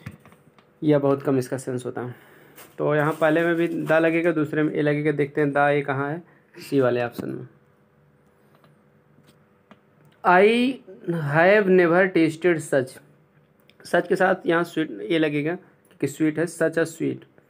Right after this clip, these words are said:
guava as this, तो ए कहाँ है? डी वाले ऑप्शन में। "After taking food I shall go to school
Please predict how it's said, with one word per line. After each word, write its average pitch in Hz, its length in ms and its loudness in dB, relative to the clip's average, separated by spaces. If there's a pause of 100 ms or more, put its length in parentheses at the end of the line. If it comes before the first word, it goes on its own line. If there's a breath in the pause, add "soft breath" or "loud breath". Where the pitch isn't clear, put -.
(360 soft breath)
guava 151 440 4
as 147 220 0
this, 131 180 -4 (160)
तो 151 60 -4
ए 165 200 -2
कहाँ 156 320 0
है? 185 140 -8 (640)
डी 135 160 -4
वाले 123 240 -4
ऑप्शन 131 300 -14
में। 127 180 -16 (760 soft breath)
"After 170 420 2
taking 185 260 4 (100)
food 180 140 4
I 165 240 4
shall 165 220 0
go 160 180 2
to 160 240 -2
school 151 500 -6